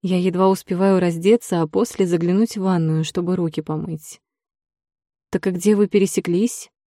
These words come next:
«Случайно. Аля, можно я у тебя немного поживу?» Сразу задаю вопрос в лоб.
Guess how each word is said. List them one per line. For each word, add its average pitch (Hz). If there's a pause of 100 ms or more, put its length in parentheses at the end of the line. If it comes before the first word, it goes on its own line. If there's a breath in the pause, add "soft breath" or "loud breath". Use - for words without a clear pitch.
(420)
«Случайно. 170 (600)
Аля, 185
можно 202
я 180
у 175
тебя 185
немного 175
поживу?» 175 (560)
Сразу 190
задаю 180
вопрос 170
в 175
лоб. 165